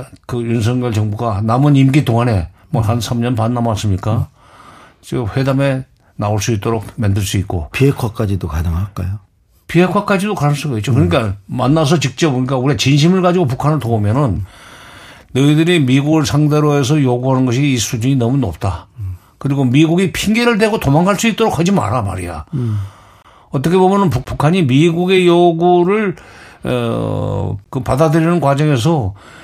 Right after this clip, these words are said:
Speaker 1: 미국을 의심하기 때문에 처음부터 미국이 하라는 대로 안 하는 측면이 많이 있어요.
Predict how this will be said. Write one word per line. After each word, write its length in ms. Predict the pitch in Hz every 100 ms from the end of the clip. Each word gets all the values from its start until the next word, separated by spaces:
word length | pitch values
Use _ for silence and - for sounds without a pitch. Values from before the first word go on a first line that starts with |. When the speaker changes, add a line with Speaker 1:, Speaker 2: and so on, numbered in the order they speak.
| - - -
Speaker 1:
미국을 520 | 117 170 180 190 196
의심하기 640 | 139 170 175 196 208 208 196
때문에 520 | 214 214 226 214 156 _ - - _ _ -
처음부터 400 | 170 175 160 170
미국이 320 | 151 156 160
하라는 320 | 107 139 143
대로 200 | 147 139
안 140 | 95
하는 240 | 120 143 139
측면이 340 | - 135 131
많이 240 | 139 90 127
있어요. 600 | 107 - 95 98 98